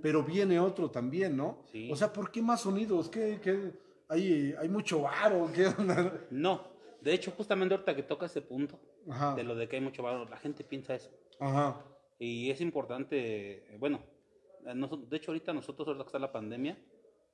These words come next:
Speaker 2: estamos realizando eventos ahí en donde está la bodega de unos servidores donde hacemos equipo de audio.
Speaker 1: Ajá.
Speaker 2: A un costado está el, el,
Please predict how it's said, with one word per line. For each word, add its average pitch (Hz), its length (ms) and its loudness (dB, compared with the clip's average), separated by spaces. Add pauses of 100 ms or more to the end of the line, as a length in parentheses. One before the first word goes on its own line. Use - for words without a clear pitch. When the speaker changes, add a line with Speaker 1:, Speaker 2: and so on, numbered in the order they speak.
(460)
Speaker 2:
estamos 160 320 0
realizando 147 560 0
eventos 127 460 -4
ahí 123 300 -4
en 117 240 -6
donde 107 200 -10
está 131 160 -12
la 139 120 -2
bodega 120 460 -4
de 104 380 -14 (560)
unos 135 180 -2
servidores 123 260 -4
donde 131 100 -2
hacemos 131 280 -8
equipo 120 260 -10
de 120 60 -2
audio. 127 380 -6
Speaker 1:
Ajá. 143 480 -4 (520)
Speaker 2:
A 139 100 2
un 175 100 4
costado 185 640 2
está 160 380 2
el, 135 380 -4
el, 117 500 -8